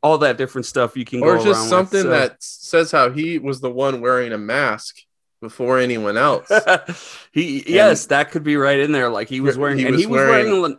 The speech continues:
Speaker 1: the, the, the c-, mouth covered mask. We're not talking
Speaker 2: You know,
Speaker 1: lucha mask here.
Speaker 2: if, if Doki can wrestle a twenty minute match with a mask on, you can go to the supermarket for ten minutes.
Speaker 1: Yes.
Speaker 2: <laughs>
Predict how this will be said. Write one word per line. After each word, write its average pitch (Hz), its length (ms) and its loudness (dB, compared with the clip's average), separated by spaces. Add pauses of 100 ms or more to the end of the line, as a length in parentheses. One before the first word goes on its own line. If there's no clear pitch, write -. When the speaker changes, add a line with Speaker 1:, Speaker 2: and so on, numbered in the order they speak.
(120)
Speaker 1:
the, 143 420 -4 (180)
the, 139 100 -2
the 139 100 -8
c-, - 160 -8
mouth 170 360 -2
covered 170 400 0
mask. 139 460 -2
We're 135 120 -6
not 185 220 0
talking 175 240 0
Speaker 2:
You 120 120 2
know, 113 120 2
Speaker 1:
lucha 117 140 -6
mask 104 360 -12
here. 98 300 -16 (240)
Speaker 2:
if, 120 260 -8
if 135 240 -6
Doki 175 440 2
can 139 180 -2
wrestle 147 420 2
a 123 60 0
twenty 143 420 -6
minute 127 300 -4
match 120 640 -4 (680)
with 120 240 -10
a 113 40 -2
mask 135 460 0
on, 110 300 -2
you 120 120 -6
can 120 220 -8
go 123 180 2
to 117 80 0
the 104 240 -4
supermarket 101 760 -6
for 104 120 -12
ten 98 300 -6
minutes. 90 320 -8
Speaker 1:
Yes. 151 880 -2
Speaker 2:
<laughs> - 40 -20